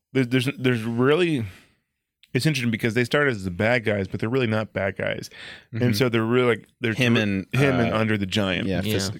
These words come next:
Speaker 1: I don't even know their names. Let's just call them
Speaker 2: Fizzik, yeah.
Speaker 1: Andre the Giant.
Speaker 2: Andre the, yeah.
Speaker 3: Fezzik.
Speaker 2: He's basically playing himself.
Speaker 1: Yeah, and so,
Speaker 2: <laughs>
Speaker 1: like, but they're, but it's kinda, it kinda dives in a, they're not anti-heroes. It's kinda like, this is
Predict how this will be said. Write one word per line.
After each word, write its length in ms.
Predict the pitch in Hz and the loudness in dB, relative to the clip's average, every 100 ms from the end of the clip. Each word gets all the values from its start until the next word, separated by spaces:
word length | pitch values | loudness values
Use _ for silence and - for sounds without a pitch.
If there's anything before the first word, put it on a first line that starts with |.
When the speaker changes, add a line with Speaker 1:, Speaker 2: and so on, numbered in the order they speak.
| - _ _ _ - | -14 _ _ _ -4
Speaker 1:
I 40 | |
don't 60 | 123 | -2
even 100 | 98 | -2
know 60 | 85 | -6
their 80 | |
names. 280 | 82 67 73 | -8 -10 -10
Let's 160 | - 107 | -8 -6
just 40 | |
call 100 | 120 | -2
them 200 | 98 98 - | -2 -4 -6
Speaker 2:
Fizzik, 80 | - | -6
yeah. 100 | 110 | -4
Speaker 1:
Andre 160 | 104 101 | -4 -6
the 60 | |
Giant. 220 | - 104 107 | -8 -8 -6
Speaker 2:
Andre 240 | 98 95 | -4 -4
the, 120 | 90 | -2
yeah. 200 | 101 92 - - | -2 -2 -6 -14
Speaker 3:
Fezzik. 520 | - 110 107 117 - - - | -4 -2 -2 -4 -6 -16 -12
Speaker 2:
He's 140 | - 120 | -8 0
basically 400 | 139 135 117 107 | 0 0 -4 -4
playing 260 | - 98 | 0 0
himself. 440 | 85 85 90 82 104 | -2 -4 -6 -8 0
Speaker 1:
Yeah, 420 | 143 139 117 104 - | 2 4 2 0 -4
and 180 | 120 123 | -2 0
so, 200 | - 131 | 2 4
Speaker 2:
<laughs> 120 | 127 | 4
Speaker 1:
like, 240 | 123 - - - _ - - _ - | 2 -2 -18 -20 _ -20 -20 _ -2
but 220 | 127 107 | -2 2
they're, 200 | 127 123 - | 2 0 -4
but 260 | 120 120 - | -2 0 0
it's 100 | 117 | 0
kinda, 340 | - 131 123 - - | 0 0 -2 -4 -6
it 120 | 123 | 0
kinda 180 | 151 143 | 0 4
dives 180 | 127 120 | 2 2
in 60 | 107 | -2
a, 500 | 98 - - - - | -4 -12 -16 -16 -6
they're 120 | 123 | 0
not 140 | 151 - | 0 0
anti-heroes. 500 | 135 143 127 123 120 | 0 2 2 2 0
It's 120 | 127 | -2
kinda 220 | 175 165 | -2 0
like, 180 | 160 123 | 0 -2
this 160 | 135 151 | -4 -2
is 220 | 127 | -4